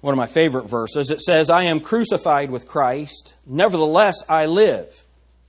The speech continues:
Yet not I, but Christ liveth in me. And the life which I now live in the" what? "The flesh. I live by the faith of the Son of God who loved me and gave himself for me." So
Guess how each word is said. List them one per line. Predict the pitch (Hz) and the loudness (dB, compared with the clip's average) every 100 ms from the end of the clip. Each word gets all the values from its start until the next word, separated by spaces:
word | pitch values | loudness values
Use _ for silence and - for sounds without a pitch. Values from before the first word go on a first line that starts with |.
| _ - | _ -2
Yet | 165 175 | 0 4
not | 151 147 | 6 6
I, | 151 220 | 6 4
but | 185 - | 2 -4
Christ | 190 175 156 151 | 0 2 0 -2
liveth | 147 135 120 | -4 -4 -4
in | 117 107 | -8 -10
me. | 104 78 - _ _ _ _ _ _ | -10 -14 -20 _ _ _ _ _ _
And | 147 156 | -2 2
the | 151 | 4
life | 147 175 254 196 | 6 8 6 2
which | 170 185 | 0 4
I | 180 | 4
now | 180 170 160 | 4 2 2
live | 170 170 | 2 2
in | 160 151 | 0 -2
the" | 123 | -2
what? | 120 117 92 - _ _ _ _ _ _ _ _ _ _ | -2 -2 -2 -8 _ _ _ _ _ _ _ _ _ _
"The | 123 | -8
flesh. | - 220 156 76 - - - _ _ - | 0 2 2 0 -12 -18 -20 _ _ 4
I | 143 196 | 6 6
live | 185 190 214 | 4 2 4
by | 147 123 | 4 4
the | 110 | 0
faith | - 160 165 175 175 | -4 -2 0 -2 -6
of | 117 101 | -8 -8
the | |
Son | - 135 156 | -6 -4 -4
of | 135 | -4
God | 113 104 104 | -4 -4 -6
who | 113 | -8
loved | 113 143 170 131 | 0 2 2 -4
me | 104 90 92 _ _ _ | -16 -16 -20 _ _ _
and | 113 104 | -18 -10
gave | 131 139 131 | -8 -8 -10
himself | 123 117 127 110 - | -12 -10 -10 -10 -12
for | 107 92 | -14 -14
me." | 78 _ _ _ _ _ _ | -16 _ _ _ _ _ _
So | - - 160 151 | -4 2 4 2